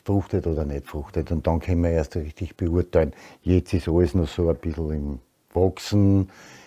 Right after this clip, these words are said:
Ich weiß auch, dass der Ralf Rangnick im Moment heute österreichweit, glaube ich, unterwegs ist, die jeweiligen Vereine auch abgrast und, und alle besucht. Ich weiß jetzt, weil bei uns in der Generale Arena war er jetzt noch unlängst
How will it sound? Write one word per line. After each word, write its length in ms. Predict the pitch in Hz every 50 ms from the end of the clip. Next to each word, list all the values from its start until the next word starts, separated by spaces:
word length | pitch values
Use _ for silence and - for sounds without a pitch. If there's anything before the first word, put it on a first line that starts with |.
| _ _
Ich 80 | _ -
weiß 300 | 76 78 85 90 80 78
auch, 160 | 92 90 90
dass 240 | 80 92 87 - -
der 420 | - 90 85 85 85 87 82 76 76
Ralf 260 | 78 78 78 - -
Rangnick 420 | 85 87 90 90 90 90 78 -
im 80 | 90 82
Moment 420 | 85 82 80 82 85 80 - -
heute 520 | 87 85 78 - - 78 76 85 85 73 71 - - -
österreichweit, 600 | 82 82 - - - 82 82 76 - 85 78 -
glaube 200 | - 87 78 78
ich, 60 | 78
unterwegs 480 | 73 - - 76 76 87 90 - - -
ist, 240 | 98 82 - - _ _ -
die 60 | 85
jeweiligen 560 | 78 78 82 78 80 85 76 82 78 82 80
Vereine 560 | - 90 80 80 82 85 85 90 85 87 85
auch 140 | 85 80 80
abgrast 500 | - - - - 82 80 78 80 - -
und, 160 | 80 78 -
und 120 | 85 80 80
alle 320 | 80 82 80 80 76 82 80
besucht. 500 | - 95 82 - - 101 101 95 - - - - - - - - _ _
Ich 60 | -
weiß 200 | - 73 85 82
jetzt, 200 | 85 85 - -
weil 120 | 85 78 76
bei 140 | - 92 90
uns 200 | 85 85 80 90
in 80 | 87
der 100 | 78 87
Generale 600 | 82 - - 87 78 82 82 82 80 85 90 92 95
Arena 340 | 92 92 95 90 90 90 82
war 140 | 85 87
er 80 | 85 85
jetzt 240 | 85 82 - - -
noch 140 | 80 80 95
unlängst 460 | 98 95 95 95 95 95 92 -